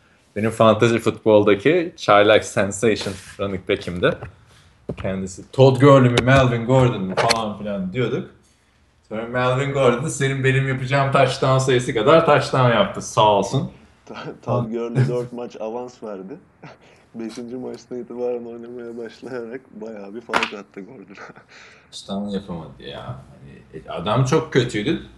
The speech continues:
Speaker 1: Oynatmadılar da bir de o kadar hani.
Speaker 2: Ama San
Speaker 1: Düşün-
Speaker 2: Diego'da çok kötü sezon geçirdi.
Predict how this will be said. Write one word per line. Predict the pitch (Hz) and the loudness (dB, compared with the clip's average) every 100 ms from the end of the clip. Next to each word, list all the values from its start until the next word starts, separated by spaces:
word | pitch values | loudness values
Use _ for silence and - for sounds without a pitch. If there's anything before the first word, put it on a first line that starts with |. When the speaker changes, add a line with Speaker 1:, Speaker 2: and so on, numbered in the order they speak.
| _ _ _ | _ _ _
Speaker 1:
Oynatmadılar | - 107 120 135 123 92 82 78 76 | -8 -4 -2 -4 -4 -6 -4 -6 -8
da | 73 | -12
bir | 82 | -16
de | 80 | -16
o | 69 - | -16 -16
kadar | 71 78 76 | -14 -14 -14
hani. | 80 80 - - - | -14 -14 -16 -20 -20
Speaker 2:
Ama | - 127 - - | -18 -16 -18 -20
San | - 117 | -14 -8
Speaker 1:
Düşün- | 123 127 143 147 | -4 -2 -2 -2
Speaker 2:
Diego'da | 151 135 - _ | -2 -2 -6 _
çok | - 139 | -14 -12
kötü | 127 101 | -14 -16
sezon | 113 110 101 95 | -16 -16 -16 -16
geçirdi. | 92 - 92 | -18 -20 -20